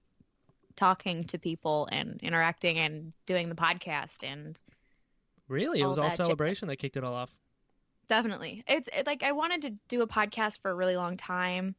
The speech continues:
Speaker 2: Mm-hmm.
Speaker 1: but I didn't, I didn't wanna do it by myself, and I didn't,
Speaker 2: Fair.
Speaker 1: uh,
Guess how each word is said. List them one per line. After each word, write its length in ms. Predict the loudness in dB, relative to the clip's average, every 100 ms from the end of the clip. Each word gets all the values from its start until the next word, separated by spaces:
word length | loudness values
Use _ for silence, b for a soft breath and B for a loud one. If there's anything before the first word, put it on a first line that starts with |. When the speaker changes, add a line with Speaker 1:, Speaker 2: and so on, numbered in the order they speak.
| -6
Speaker 2:
Mm-hmm. 280 | -6 -4 0
Speaker 1:
but 140 | 4
I 40 | 4
didn't, 200 | 4 0 _ _
I 100 | 2
didn't 200 | 2 2
wanna 160 | 2 0
do 100 | 0
it 60 | 0
by 140 | -2
myself, 640 | -2 -2 4 4 4 0 -6
and 100 | -2
I 100 | 0
didn't, 360 | 2 2 2 -2 -4
Speaker 2:
Fair. 160 | 0
Speaker 1:
uh, 260 | 4 4 2